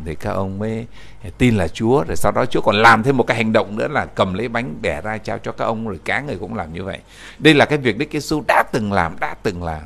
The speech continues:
Các ông qua tất cả những cái việc đó để củng cố đức tin cho các ông rằng Đức Giêsu đã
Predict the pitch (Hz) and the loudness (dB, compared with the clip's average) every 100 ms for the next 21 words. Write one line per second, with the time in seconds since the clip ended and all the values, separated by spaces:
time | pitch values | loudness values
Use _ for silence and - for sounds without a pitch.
0 | 73 - - - - - - - 87 - | -14 -16 -18 -20 -20 -18 -14 -10 -6 -2
1 | 95 92 85 104 92 - - 82 87 104 | -2 -4 0 2 2 -2 -4 -6 -4 -4
2 | 101 78 87 110 - - - 120 - - | -4 -2 -2 0 -2 2 6 6 4 6
3 | 139 156 160 151 127 127 120 113 120 110 | 6 6 4 2 2 0 0 0 0 0
4 | 90 - 131 120 104 90 - 98 76 73 | 0 -2 -2 -2 -4 -4 -4 -4 -4 -8